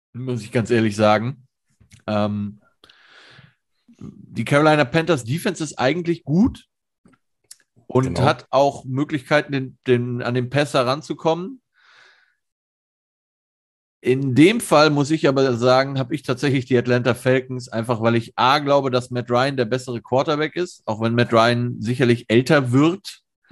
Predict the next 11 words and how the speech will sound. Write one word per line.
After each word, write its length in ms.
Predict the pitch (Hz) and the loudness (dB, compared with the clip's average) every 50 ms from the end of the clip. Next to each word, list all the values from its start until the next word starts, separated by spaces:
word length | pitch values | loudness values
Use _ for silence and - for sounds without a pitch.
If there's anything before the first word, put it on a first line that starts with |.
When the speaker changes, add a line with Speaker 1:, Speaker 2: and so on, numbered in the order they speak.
| - - - - - - - _ _ _ _ _ _ _ - | -20 -20 -20 -20 -20 -20 -20 _ _ _ _ _ _ _ 0
Speaker 1:
Ähm, 520 | 110 113 117 117 113 117 117 117 120 - _ _ _ - | 2 2 2 2 0 -2 -6 -8 -10 -14 _ _ _ 0
und 360 | 143 151 160 160 156 - - - | 2 2 2 0 -4 -10 -4 0
einfach 420 | 123 135 139 127 139 131 120 - _ _ | 2 2 2 2 0 0 -2 -4 _ _
die, 360 | _ _ 110 120 123 120 117 | _ _ -4 -2 -2 -2 0
die, 520 | 117 117 113 113 110 110 117 113 107 107 - _ _ _ _ _ _ _ _ _ _ _ | -2 -2 -2 0 0 -2 -2 -4 -6 -10 -14 _ _ _ _ _ _ _ _ _ _ _
wie 100 | - 101 | -12 -8
soll 120 | 95 104 107 | -6 -4 -2
man 140 | 110 107 | -2 0
sagen, 320 | 98 117 113 113 113 107 98 | 2 4 4 4 2 2 0
den 160 | 110 120 107 | 0 0 2
Joker 580 | 123 127 139 139 - 151 135 131 131 127 123 | 4 2 2 4 2 2 2 2 2 -2 -6